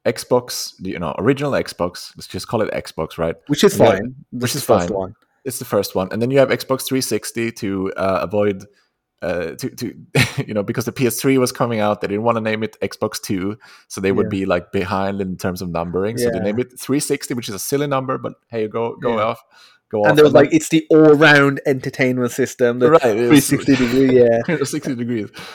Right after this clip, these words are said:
Speaker 1: yeah. And then it's, like, Xbox One, Xbox One S, Xbox One X.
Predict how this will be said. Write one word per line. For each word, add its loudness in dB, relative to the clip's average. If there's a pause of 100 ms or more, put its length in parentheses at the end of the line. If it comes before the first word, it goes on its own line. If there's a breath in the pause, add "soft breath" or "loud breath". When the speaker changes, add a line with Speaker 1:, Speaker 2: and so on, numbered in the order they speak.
(100)
Speaker 1:
yeah. -6 (200 loud breath)
And 0
then 4
it's, -8
like, -4 (400)
Xbox -4 (120)
One, -8
Xbox -8
One -4
S, -6
Xbox -10
One -8
X. -8